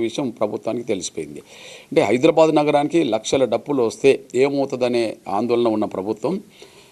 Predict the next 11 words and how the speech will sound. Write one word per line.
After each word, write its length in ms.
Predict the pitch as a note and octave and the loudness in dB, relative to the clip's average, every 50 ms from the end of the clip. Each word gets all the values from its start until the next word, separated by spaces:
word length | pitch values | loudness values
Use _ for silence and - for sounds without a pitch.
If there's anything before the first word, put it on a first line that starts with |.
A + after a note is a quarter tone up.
| _ - | _ -2
ఓకే, 280 | A#2 A#2+ A2 - C3 A#2 G#2+ G#2 G#2 - C#3 | -2 0 2 2 2 2 2 2 0 0 0
కమిషన్ 400 | B2 C#3 D3+ C3+ - D3+ B2 A#2+ | 2 4 2 2 2 2 2 2
నివేదికల్లో 600 | C3 C#3+ D#3 D#3 C#3 C3 - D#3 D3 D3+ D3 D#3+ F3 E3 B2+ A2+ | 4 4 4 4 2 2 0 0 0 2 2 2 2 2 0 0
లోపాలు 320 | A#2+ B2 - C3+ B2+ C3 B2+ B2+ | 0 0 2 0 0 0 -2 -4
ఉంటే 160 | B2 B2+ B2+ C3+ | -2 -2 -2 -2
అవి 100 | B2 - G#2+ | -2 -2 -4
పసిగట్టలేకుండా 800 | G#2+ G2+ A#2 A#2 A2 A2 A#2 A2+ A2 G#2+ G#2 G#2+ G#2+ G#2+ A#2+ D3 - - _ _ _ _ _ _ _ | -6 -4 -2 -4 -2 -2 -2 -2 -2 -4 -4 -4 -6 -6 -6 -6 -8 -10 _ _ _ _ _ _ _
త్వర 140 | C#3 C#3 E3 E3+ E3 | 2 4 4 4 4
త్వరగా 260 | F3 D#3+ D#3+ E3 F#3+ E3+ C#3 | 4 2 2 4 4 4 4
ఆమోదించుకోవడానికి 720 | C3 C#3 C#3+ C3+ C3 C3+ B2+ - - B2+ B2 B2+ C#3 D#3+ E3 C3 | 2 2 -2 -4 -4 -4 -6 -4 -4 -2 -2 0 -2 -2 -2 -2
దా-, 140 | G#2+ G2+ | -4 -4